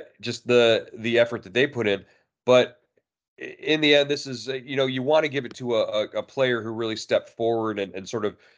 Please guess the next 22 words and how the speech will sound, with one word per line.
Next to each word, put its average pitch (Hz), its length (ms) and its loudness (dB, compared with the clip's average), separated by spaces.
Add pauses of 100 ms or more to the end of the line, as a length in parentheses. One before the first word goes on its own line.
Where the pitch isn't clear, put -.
showed 143 360 0
that 120 180 4
maturity 117 840 -2
and 101 240 -4
that, 101 300 2 (420)
uh, 98 400 4 (340)
that 104 380 0
just - 180 -14
approachability 113 920 -2
that, 95 260 -4
that 101 120 -2
we 104 120 -4
all 104 140 4
appreciate 104 580 -4
as, 95 240 -4
as 95 180 -6
reporters. 101 640 -2 (400)
And, 110 360 2 (420)
and 117 180 -2
Mc-, 123 180 -4
Tristan 151 320 -6
McKenzie 139 640 0